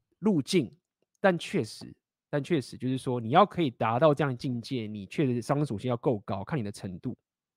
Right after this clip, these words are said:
好不好？所以就没有啊，就是努力创业啊，对不对？你不能，我在讲，你不能当个普男，还要有这样的一个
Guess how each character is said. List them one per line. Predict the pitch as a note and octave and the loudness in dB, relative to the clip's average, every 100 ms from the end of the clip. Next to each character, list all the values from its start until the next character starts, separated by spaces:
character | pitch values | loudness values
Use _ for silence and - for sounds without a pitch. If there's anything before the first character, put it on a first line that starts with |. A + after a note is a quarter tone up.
| _ _ - | _ _ -14
好 | A2 | -8
不 | |
好？ | A2 - | -6 -6
所 | - B2 | -4 -2
以 | C3 A#2+ _ _ _ _ _ _ - | -2 -4 _ _ _ _ _ _ -4
就 | B2+ A#2 G#2+ _ _ _ _ _ _ _ - | -2 -2 -4 _ _ _ _ _ _ _ -14
没 | - | -2
有 | B2 C#3+ | 2 4
啊， | A#2+ A#2 A#2+ | 4 2 0
就 | |
是 | B2+ C#3 C3 - _ _ _ _ _ _ - - | -2 -2 -2 -6 _ _ _ _ _ _ -18 -6
努 | A2+ | -2
力 | C3 D#3 C#3 | 2 2 0
创 | - D#3 C#3 | 0 0 4
业 | D3+ | 6
啊， | C3 B2 B2 C3+ _ _ _ | 8 6 2 -6 _ _ _
对 | - | -2
不 | B2 | 2
对？ | C3+ B2+ | 2 2
你 | |
不 | A#2 | 2
能， | D3+ A#2 | 0 2
我 | B2+ | 2
在 | D3+ | 2
讲， | D3 A2+ | 2 -2
你 | |
不 | A2 | 0
能 | D#3+ C#3+ | 0 0
当 | C#3 C#3+ | 2 2
个 | D3 | 2
普 | - A#2 | 0 -2
男， | A2 | 0
还 | A#2 | 0
要 | C3+ | 0
有 | A#2+ G2+ | 0 -2
这 | B2+ | -2
样 | B2 | -2
的 | A2+ | -4
一 | A2 | -6
个 | - A2 | -6 -6